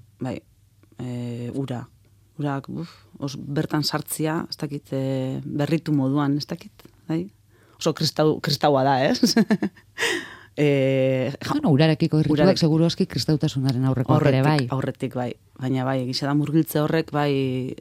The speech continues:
Speaker 1: ez dakit egiten dutzu, zerbait oso desberdina sentiarazi, ez?
Speaker 2: Irten zinen uretatik, eta
Speaker 1: Bai.
Speaker 2: ja hausnarketa prozesuan sartuz-, sartuko zinen.
Speaker 1: Bai, eske, bat batean han neuala etorri jaten ja izenburua,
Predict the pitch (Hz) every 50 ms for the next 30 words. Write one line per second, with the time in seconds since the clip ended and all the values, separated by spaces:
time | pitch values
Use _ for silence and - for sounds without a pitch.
0 | - - - - 147 143 143 139 139 139 139 139 - - - - - - 156 143
1 | 143 - - 139 139 139 - 156 160 151 151 - - 160 156 147 - 156 165 156
2 | - - 147 - - 160 156 151 143 139 135 135 131 127 127 117 - - 135 147
3 | 135 139 143 135 127 131 131 127 120 123 123 120 - 135 131 123 - 131 123 117
4 | 120 - - 120 127 139 - - - _ - _ _ _ _ _ _ _ _ _
5 | _ - _ _ _ _ _ _ - - _ _ _ - - _ _ 147 - -
6 | 139 131 127 - 131 131 139 143 151 156 170 - 196 - - 240 269 - - -
7 | _ _ _ _ _ - 139 147 147 156 160 - - 135 131 151 151 160 165 -
8 | - 147 - 131 - - 135 120 110 139 - 147 139 120 117 135 135 110 - 143
9 | 131 - - 170 - _ _ - - - - - - 151 151 127 - 143 - 143
10 | - - 135 131 131 127 123 170 190 202 220 247 254 - - 359 - - 175 139
11 | 135 147 - - 190 190 226 214 214 208 202 196 190 185 190 196 202 190 - 156
12 | 156 143 - 165 - 170 165 170 170 160 147 - 151 143 135 123 120 113 - -
13 | -